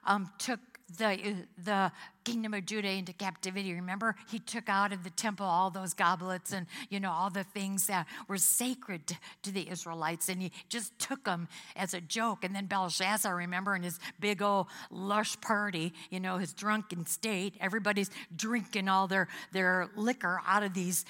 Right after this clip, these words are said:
these beautiful goblets. So how blasphemy. So now you got, you have this terrible leader. And he goes into the temple,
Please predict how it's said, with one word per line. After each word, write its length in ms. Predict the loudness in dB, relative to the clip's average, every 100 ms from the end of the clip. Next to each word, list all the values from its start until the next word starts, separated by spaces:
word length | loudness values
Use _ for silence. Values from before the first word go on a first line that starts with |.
| -12 -2
these 280 | 0 0 -6 -12
beautiful 540 | -6 -2 -2 -4 -8 -2
goblets. 720 | 0 0 -4 -8 -8 -8 -8 -14 _ _ _ _ _
So 100 | -6
how 160 | -2 -2
blasphemy. 920 | -4 0 2 2 -2 -4 -8 -10 -14 _ _ _ _ _ _ _ _ _ _ _ _
So 160 | -2 2
now 300 | 6 8 8
you 180 | 2 4
got, 320 | 6 6 2 -4 -6
you 160 | -2 0
have 420 | 4 6 4 2 -10 -10
this 480 | -2 2 4 2 0 -10 _ _ _ _ _
terrible 600 | 0 2 2 2 -2 -4 -6
leader. 560 | -2 -2 -4 -8 -12 -16 -20 -20 _ _ _ _ 2
And 180 | 2 4
he 360 | 0 0 0
goes 380 | 0 0 0 -2
into 220 | -4 -6
the 140 | -6 -6
temple, 460 | -2 -2 0 -4